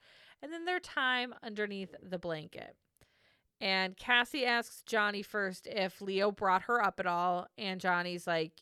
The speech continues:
"He brought you up, like, when we first talked, and then he asked me to share a bed the same night." And Cassie's like, Oh, "He told me that you asked him to share a bed."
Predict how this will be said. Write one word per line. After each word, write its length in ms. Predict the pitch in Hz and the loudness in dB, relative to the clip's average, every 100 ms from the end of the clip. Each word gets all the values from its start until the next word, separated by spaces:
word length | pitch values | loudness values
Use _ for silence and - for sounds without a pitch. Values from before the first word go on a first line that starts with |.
| _ | _
"He 380 | - - 220 214 | -20 -12 -8 -4
brought 260 | 247 - 190 | 2 2 2
you 180 | 247 254 | 2 6
up, 300 | 220 - - | 6 2 -6
like, 160 | 196 190 - | -4 -4 -8
when 160 | 190 | -6
we 100 | 190 | -6
first 500 | 175 - 190 208 - | -8 -2 0 0 -2
talked, 400 | - 185 170 - | 2 4 4 2
and 160 | 208 190 | -8 -6
then 120 | 185 | -4
he 160 | 190 180 | -2 0
asked 260 | 180 - | -2 -4
me 140 | 202 185 | -10 -8
to 60 | |
share 240 | 175 180 170 | -4 -2 -2
a 40 | |
bed 240 | 175 160 | -2 -4
the 80 | 175 | -4
same 260 | 170 160 156 | -8 -10 -12
night." 260 | - - _ _ _ _ _ _ _ _ 190 | -16 -18 _ _ _ _ _ _ _ _ -10
And 80 | |
Cassie's 360 | 196 185 190 190 | -2 -2 -2 -4
like, 200 | 180 - _ 359 | -4 -4 _ 2
Oh, 180 | 320 - _ _ _ _ | 2 -2 _ _ _ _
"He 340 | - - 285 330 | -18 -6 -4 -2
told 300 | 311 339 262 | -2 -4 -4
me 520 | 226 214 208 202 190 - 185 | -8 -6 -6 -6 -10 -12 -2
that 360 | 175 170 190 | 2 2 0
you 220 | 208 247 214 | -6 0 4
asked 280 | 175 185 | 4 2
him 200 | - 370 | -6 -4
to 60 | 285 | -4
share 240 | - 156 | -4 -4
a 20 | 139 | -4
bed." 220 | - | -16